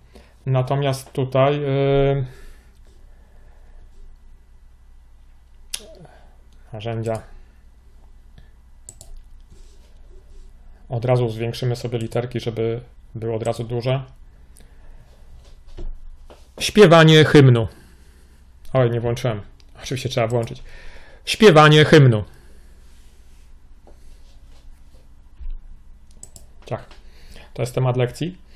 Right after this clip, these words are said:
Możemy sobie wyobrazić, że znowu tutaj będą, pojawią się cele, podstawy, p-, pojawi się informacja o tym, co z podstawy programowej zostało zrealizowane i, i na przykład jako zadanie będzie nauczenie się piosenki, nagranie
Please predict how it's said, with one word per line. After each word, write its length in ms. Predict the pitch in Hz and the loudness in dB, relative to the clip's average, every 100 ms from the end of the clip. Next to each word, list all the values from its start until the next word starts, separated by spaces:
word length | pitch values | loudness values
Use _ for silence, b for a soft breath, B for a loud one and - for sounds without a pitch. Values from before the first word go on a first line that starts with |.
| b b b - - - - - - | b b b -20 -20 -20 -20 -20 -12
Możemy 240 | 139 135 139 | -4 -2 0
sobie 120 | 139 | 0
wyobrazić, 300 | 131 131 135 | 0 0 0
że 100 | 131 | 0
znowu 240 | 127 135 | 0 -2
tutaj 300 | 123 127 131 | -2 0 0
będą, 300 | 120 120 120 | 0 -2 -4
pojawią 260 | 117 127 123 | -2 -2 0
się 140 | 120 | -4
cele, 400 | 123 - 135 131 | -4 0 2 2
podstawy, 580 | 127 135 135 - 123 131 | 0 -4 -4 -2 0 -2
p-, 380 | 131 135 127 123 120 | -4 -2 2 0 0
pojawi 320 | 123 123 123 | 0 0 -2
się 320 | - 123 123 123 b b - | -4 -2 -4 -6 b b -8
informacja 720 | 120 123 123 123 127 123 123 | -4 0 0 0 0 0 0
o 120 | 120 | -2
tym, 240 | 131 123 120 - - - - - - - - | -2 -4 -6 -18 -20 -20 -20 -20 -20 -20 -6
co 140 | - | -4
z 60 | 131 | -2
podstawy 400 | - 127 143 127 | -4 -2 0 2
programowej 420 | 127 127 127 127 | 0 0 2 2
zostało 380 | 127 127 139 131 | 0 0 0 0
zrealizowane 800 | 123 127 127 123 123 117 120 156 b b b b b - | 2 2 2 2 0 0 0 -4 b b b b b -8
i, 360 | 135 131 135 - | -4 -2 -2 -4
i 220 | 135 131 | -4 0
na 140 | 131 127 | 0 -2
przykład 320 | - 131 131 | -4 -2 -2
jako 220 | 131 139 | -2 -2
zadanie 600 | 131 123 120 127 139 143 | 0 0 0 0 -2 -4
będzie 560 | 135 123 131 127 139 139 139 | -4 -2 0 0 -2 -4 -6
nauczenie 520 | 143 131 135 139 139 | -2 -2 -2 -4 -4
się 120 | 143 | -4
piosenki, 600 | 147 135 120 120 135 147 B B B - | -4 -4 -4 -4 -6 -6 B B B -2
nagranie 600 | 131 127 139 139 131 | -2 2 0 2 -2